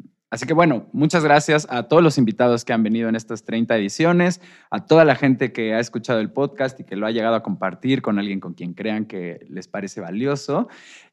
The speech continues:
Y pues nada, vámonos de lleno. El día de hoy nos acompañan Arturo Sánchez, Manuel Andere y Sebastián Jiménez,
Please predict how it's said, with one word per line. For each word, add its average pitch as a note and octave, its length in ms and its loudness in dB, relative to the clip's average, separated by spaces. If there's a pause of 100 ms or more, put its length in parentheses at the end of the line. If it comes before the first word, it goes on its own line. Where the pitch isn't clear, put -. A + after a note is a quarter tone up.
Y B2+ 140 2
pues B2 320 -4
nada, F3 300 0
vámonos D#3+ 400 -4
de C3+ 100 -4
lleno. E3 300 -2
El A#2 80 -4
día C3+ 120 0
de D#3 80 0
hoy D3+ 120 0
nos D#3 180 -6
acompañan C3 960 -2
Arturo E3 360 -2
Sánchez, E3+ 640 2
Manuel C3 400 2
Andere C3+ 560 0
y E3+ 160 -4
Sebastián C#3 800 -2
Jiménez, D#3+ 720 0